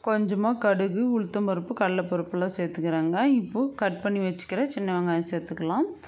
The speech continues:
சின்ன வெங்காயம் முழுசா கூட சேர்த்துக்கலாங்க. எங்க வீட்டு பசங்களாம் எடுத்து எடுத்து வச்சிடுறாங்க. அதனால இது போல கட் பண்ணி சேர்த்துக்கிறேன். இது போல சேர்த்து வதக்கும்போது நல்லா சாஃப்டா வெந்துருங்க. சின்ன வெங்காயம் சாப்பிட்றது ரொம்ப, ரொம்ப நல்லதுங்க.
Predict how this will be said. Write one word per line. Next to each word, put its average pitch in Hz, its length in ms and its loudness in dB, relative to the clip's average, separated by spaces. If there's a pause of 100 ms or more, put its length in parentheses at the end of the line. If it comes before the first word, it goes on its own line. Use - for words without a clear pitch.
(360)
சின்ன 247 340 2
வெங்காயம் 254 340 6
முழுசா 220 280 0
கூட 208 240 0
சேர்த்துக்கலாங்க. 180 580 0
எங்க 214 260 0
வீட்டு 208 200 -4
பசங்களாம் 190 520 -2
எடுத்து 180 240 -2
எடுத்து 175 220 -6
வச்சிடுறாங்க. 175 520 -2
அதனால 185 440 0
இது 180 160 0
போல 175 280 0
கட் 185 280 -6
பண்ணி 185 300 -2
சேர்த்துக்கிறேன். 175 500 -2 (680)
இது 233 180 -2
போல 262 220 4
சேர்த்து 214 440 2
வதக்கும்போது 190 380 2
நல்லா 202 300 4 (100)
சாஃப்டா 185 360 2
வெந்துருங்க. 180 760 2
சின்ன 202 340 -2
வெங்காயம் 180 280 -2
சாப்பிட்றது 170 420 -2
ரொம்ப, 180 320 0
ரொம்ப 185 260 0
நல்லதுங்க. 165 680 0